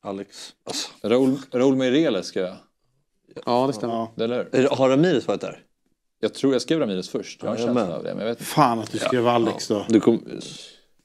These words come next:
Speaker 2: Eh, United, Fener.
Speaker 3: Fred.
Speaker 4: Ja, jag med.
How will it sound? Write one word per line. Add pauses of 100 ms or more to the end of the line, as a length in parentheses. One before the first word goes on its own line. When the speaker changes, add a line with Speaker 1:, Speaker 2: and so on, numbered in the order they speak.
(320)
Speaker 2:
Eh,
United,
Fener. (120)
Speaker 3:
Fred. (600)
Speaker 4:
Ja,
jag
med.